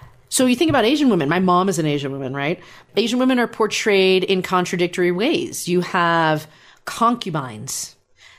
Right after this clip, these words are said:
You have prostitutes. You have model minorities, the perfect A plus student who plays the violin and is great at math.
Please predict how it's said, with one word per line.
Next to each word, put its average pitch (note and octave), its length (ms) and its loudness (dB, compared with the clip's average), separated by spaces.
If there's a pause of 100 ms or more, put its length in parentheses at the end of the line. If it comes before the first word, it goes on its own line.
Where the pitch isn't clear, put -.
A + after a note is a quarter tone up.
(140)
You D#3+ 220 0
have E3 260 -4
prostitutes. - 1120 -4
You E3+ 240 2
have E3 400 -2
model G#3 320 2
minorities, C4 600 2
the F3 120 0
perfect C#4+ 480 -2
A C4 160 0
plus B3+ 280 -2
student C4 360 0
who B3 60 0
plays B3+ 260 0
the B3 100 -2
violin B3+ 600 2
and A#3 200 0
is G#3 200 -2
great B3 320 -2
at G3 100 -2
math. G3 480 -2